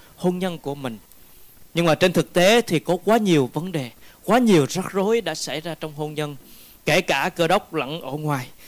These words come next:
Cho nên chúng ta cần hiểu, khi chúng ta đối diện với những vấn đề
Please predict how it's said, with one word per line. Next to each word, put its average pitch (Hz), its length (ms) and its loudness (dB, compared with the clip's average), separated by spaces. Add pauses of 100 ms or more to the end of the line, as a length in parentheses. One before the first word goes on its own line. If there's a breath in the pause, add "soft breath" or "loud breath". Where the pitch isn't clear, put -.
(120)
Cho 165 80 0
nên 170 120 2
chúng 202 120 -4
ta 196 80 2
cần 147 280 0
hiểu, 135 400 0 (220 loud breath)
khi 220 140 2
chúng 247 140 -4
ta 240 100 0
đối 233 220 4
diện 143 220 -2
với 196 100 -4
những 185 160 -4
vấn 226 240 -6
đề 135 260 -2